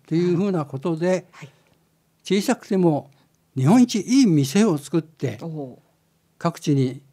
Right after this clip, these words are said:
Speaker 2: ええ。
Speaker 1: 出店をしていけば、なんとかなるかなというのが最初の出発です。
Speaker 2: うん。うん。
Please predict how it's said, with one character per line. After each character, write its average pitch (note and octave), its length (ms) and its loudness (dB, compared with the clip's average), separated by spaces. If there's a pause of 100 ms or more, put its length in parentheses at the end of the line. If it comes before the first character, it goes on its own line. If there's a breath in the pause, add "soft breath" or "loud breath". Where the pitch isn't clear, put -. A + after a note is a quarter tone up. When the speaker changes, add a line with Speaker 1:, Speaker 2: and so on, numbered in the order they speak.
(100)
Speaker 2:
え E3+ 40 -20
え。 - 80 -20 (400)
Speaker 1:
出 - 200 -20
店 D3 220 2
を C3 80 0
し - 80 -6
て E3 100 -2
い D#3+ 60 -2
け G3 140 -2
ば、 F3+ 260 -4 (640 soft breath)
な C#3 120 0
ん F#3 80 -2
と F3+ 100 -6
か C3+ 120 -4
な C3 160 -2
る F#3 100 -4
か D#3+ 120 -6
な F3 220 -2
と - 200 -12
い D#3+ 100 0
う F#3 160 0
の A#3 100 -4
が G3 180 -2
最 D3 240 -2
初 F3+ 120 -2
の D#3 280 0
出 - 200 -20
発 C3 260 -6
で A2 80 -8
す。 F#3+ 220 -12
Speaker 2:
う F#3 40 -8
ん。 - 20 -8
う F#3 40 -10
ん。 F3+ 140 -12